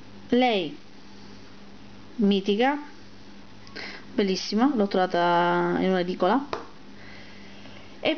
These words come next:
poi vi faccio vedere due carte della mia collezione che a me piacciono tantissimo e sono un O O del Pokémon Day. Ovviamente sono Gem Mind, anzi, condizioni Poké Shiny, dovrebbero raggiungerlo ovviamente,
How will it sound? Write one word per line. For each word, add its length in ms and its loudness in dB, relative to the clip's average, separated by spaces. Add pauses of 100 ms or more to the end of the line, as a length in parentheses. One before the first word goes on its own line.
poi 220 6
vi 60 4
faccio 220 4
vedere 220 6
due 160 6
carte 340 2
della 160 6
mia 160 6
collezione 720 4
che 120 0
a 40 2
me 140 4
piacciono 340 2
tantissimo 880 4
e 100 4
sono 680 2
un 380 6
O 100 6
O 420 4 (480)
del 320 6
Pokémon 560 4
Day. 420 4 (720)
Ovviamente 420 2
sono 480 0
Gem 280 4
Mind, 480 4 (100)
anzi, 640 0 (400)
condizioni 640 4
Poké 300 4
Shiny, 720 2 (240)
dovrebbero 420 6
raggiungerlo 460 4
ovviamente, 560 4